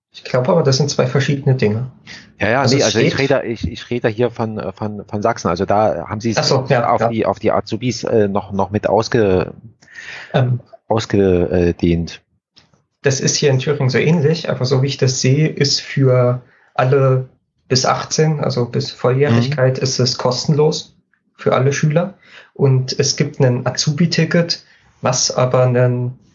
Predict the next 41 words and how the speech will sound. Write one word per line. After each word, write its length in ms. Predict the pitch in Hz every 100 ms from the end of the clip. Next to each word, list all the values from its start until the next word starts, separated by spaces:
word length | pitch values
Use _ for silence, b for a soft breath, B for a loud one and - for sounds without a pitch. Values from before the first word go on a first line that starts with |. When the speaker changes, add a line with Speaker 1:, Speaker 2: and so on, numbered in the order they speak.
| -
Speaker 1:
eigenen 720 | - 131 131 131 123 120 120
Ant-, 520 | - 120 123 - - 131
äh, 60 |
einen 380 | 120 117 117 110
eigenen 340 | 143 135 127
Beitrag 480 | 123 123 - 123 123
von, 260 | - 120 117
glaub 280 | - 127 127
ich, 120 | -
fünfzig 480 | 143 135 107 - -
Speaker 2:
Mhm. 60 |
Speaker 1:
Euro 260 | 139 180 175
im 60 |
Monat 360 | 170 175 170 165
oder 200 | 165 156
so, 300 | 151 160 160
Speaker 2:
Ja, 300 | - - 87 - -
ja. 260 | 147 143
Speaker 1:
äh, 80 | 143
hat. 320 | 156 156 - _ _
Und 160 | 147 131
den 120 | 127
Rest 340 | 131 127 -
übernimmt 420 | 131 123 117 120
dann 260 | 113 110 104
das 220 | 123 -
Land 200 | 117 113
Thüringen. 460 | - - 117 110 - _ _ _ _
Das 220 | - 110 123
wird 140 | 123
auch 260 | 127 127 - _ _ _ -
aktiv 440 | 151 - 139 127
so 140 | - 127
beworben. 580 | 120 120 127 120 113 _ b
Also 160 | b 113
da 120 | 117
steht 280 | - 131 131
halt 140 | 120
der 80 | 120
Preis 360 | - 123 123 -
von 440 | - 120 123 123